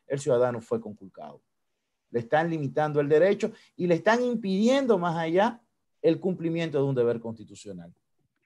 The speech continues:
Recordemos que el sufragio es un derecho, pero a la vez es un deber para todos. Por tal motivo, la acción, eh, la, la pro-, la propuesta de inadmisibilidad hecha por la parte accionante en virtud del artículo setenta punto tres es evidentemente,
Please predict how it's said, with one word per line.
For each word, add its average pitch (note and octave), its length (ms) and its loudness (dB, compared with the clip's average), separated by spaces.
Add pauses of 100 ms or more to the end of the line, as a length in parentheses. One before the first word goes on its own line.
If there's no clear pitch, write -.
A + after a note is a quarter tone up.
(1080)
Recordemos B2 520 -2
que D3+ 80 -2
el C3+ 40 -2
sufragio C#3+ 540 0
es C#3 220 -6
un D#3+ 120 -8
derecho, C#3+ 400 -2
pero A2+ 140 -6
a G#2+ 60 -2
la G#2+ 80 -2
vez A#2+ 100 -2
es A2 60 -10
un A#2 140 -10
deber G#2+ 240 -8
para F#2+ 200 -8
todos. E2 380 -20 (1400)
Por D3+ 160 -2
tal G3 180 4
motivo, G3 420 2
la D3 80 6
acción, D#3 320 -4
eh, D3+ 260 2
la, C#3 240 6
la C3 580 4
pro-, C3 320 -6
la C3 560 4
propuesta F3+ 440 -4
de C#3+ 60 0
inadmisibilidad A#2+ 800 -4
hecha A#2+ 200 -6
por G2+ 160 -12
la G2+ 120 -6
parte A2 400 -4 (320)
accionante A#2+ 640 -6
en G2+ 60 -10
virtud G#2 260 -14
del A#2 120 -4
artículo G#2 360 -10
setenta G2+ 300 -14
punto G2+ 260 -16
tres G#2+ 220 -12
es G#2 120 -8
evidentemente, G2 840 -12